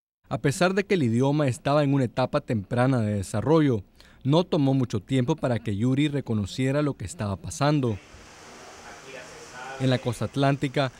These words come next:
Yuri fundó la primera escuela para sordos de Bluefields y estableció un puente de comunicación entre el Pacífico y el Atlántico.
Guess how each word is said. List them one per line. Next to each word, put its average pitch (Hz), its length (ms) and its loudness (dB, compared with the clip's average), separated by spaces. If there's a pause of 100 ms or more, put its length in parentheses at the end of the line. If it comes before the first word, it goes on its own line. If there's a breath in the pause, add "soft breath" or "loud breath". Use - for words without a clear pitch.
(200 loud breath)
Yuri 160 240 2
fundó 160 340 2
la 175 120 2
primera 139 340 -2
escuela 151 440 0
para 127 260 -2
sordos 127 420 -4
de 113 60 -2
Bluefields 123 600 2 (300)
y 117 80 -4
estableció 113 640 -2
un 160 140 0
puente 147 320 -2
de 156 100 0
comunicación 131 840 -4
entre 117 220 -4
el 104 60 -4
Pacífico 139 680 -4
y 143 60 -2
el 110 100 -4
Atlántico. 131 640 -6